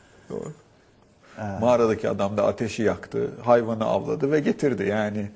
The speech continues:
Speaker 2: Evet.
Speaker 1: E, onun üstüne düşen o kadardı. Üstüne de başka bir şey koyması gerekmiyordu.
Speaker 2: Evet. Yani duygularından kopuk. Yeniden söylüyorum bak, küskün,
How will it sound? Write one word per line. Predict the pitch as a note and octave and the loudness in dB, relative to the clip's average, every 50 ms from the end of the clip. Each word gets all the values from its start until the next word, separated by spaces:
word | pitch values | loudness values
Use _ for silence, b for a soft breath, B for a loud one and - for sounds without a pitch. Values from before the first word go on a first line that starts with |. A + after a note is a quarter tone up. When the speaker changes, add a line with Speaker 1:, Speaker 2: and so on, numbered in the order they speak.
| b b b b - | b b b b -10
Speaker 2:
Evet. | G#2+ G2 F2+ - G#2+ G#2 - - - - | -8 -8 -8 -10 -12 -12 -12 -10 -8 -6
Speaker 1:
E, | - | -4
onun | - D#3 D#3 C3+ A#2+ | -2 0 0 0 -2
üstüne | A2 G#2 - - A2+ A2 G#2+ G#2 | -4 -6 -6 -6 -4 -4 -2 -4
düşen | G2 - A2+ A2 | -2 -2 -2 0
o | A2 A2 G#2+ | 0 0 0
kadardı. | G2+ G2+ F#2+ G#2+ G#2+ G#2+ - E3 D#3+ | 0 -2 0 0 -2 -2 -2 -4 -6
Üstüne | C#3 - - B2 A2+ G#2+ | -6 -6 -8 -8 -4 -2
de | G#2 A2+ | 0 2
başka | C3 B2 - - B2 G#2+ | 2 2 2 0 -2 -2
bir | F#2 | -2
şey | - G2+ G2 | -2 -4 -4
koyması | - - E3 B2+ G2 - - - E3+ | 2 2 2 2 2 -2 -6 -8 -2
gerekmiyordu. | F#3 G3 G3 F#3+ F3+ F3 F3+ - - - - - - - - | 0 2 2 2 0 -2 -4 -8 -10 -10 -10 -12 -14 -14 -12
Speaker 2:
Evet. | G2 F#2+ - - - - - _ _ b b b b b b b b b b b b b b b b b b b b - | -10 -12 -12 -12 -16 -20 -20 _ _ b b b b b b b b b b b b b b b b b b b b 2
Yani | A#2+ C3+ C#3 C3+ C#3 C#3 C3+ B2 - - - - - b b b b b b b b b b b b b b - A#2+ | 4 6 6 6 4 4 2 0 -2 -6 -12 -20 -20 b b b b b b b b b b b b b b -2 4
duygularından | A#2+ C#3+ F3 E3+ E3+ E3 E3+ E3 D#3+ D#3+ C#3 D3+ E3+ E3+ - | 6 6 6 8 8 8 8 8 6 4 4 4 4 4 4
kopuk. | - C3+ A2+ A2 A2 | 0 -2 -2 4 6
Yeniden | E3 G3 G3+ F#3 F3 D3+ C3+ | 6 8 8 6 6 4 2
söylüyorum | - B2+ C3+ B2 B2 B2 A#2 G#2+ G#2 G2+ G2+ | 2 2 2 4 6 6 6 4 4 2 2
bak, | G#2 G2 - - - - | 2 0 0 -6 -12 -8
küskün, | - - C#3 C3 - - - D#3 E3+ F#3+ G3+ F#3+ | 0 0 0 0 0 0 2 4 4 4 2 -2